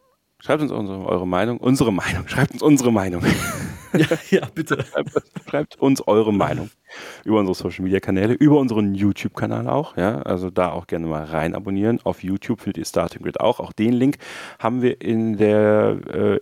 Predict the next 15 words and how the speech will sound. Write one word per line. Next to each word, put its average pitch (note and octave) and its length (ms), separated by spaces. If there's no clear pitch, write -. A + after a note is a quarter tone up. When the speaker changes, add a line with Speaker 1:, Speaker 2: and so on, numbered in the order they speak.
Speaker 1:
Episodenbeschreibung G#2 960
für - 260
euch G#2+ 560
verzeichnet. G#2+ 840
Da G#2 120
gerne G#2 200
mal G2 220
abonnieren, C3 640
den G#2 160
Kanal F#2+ 380
auch F#2+ 120
mit G2+ 160
der F#2 80
Glocke G#2 400
betätigen A2+ 600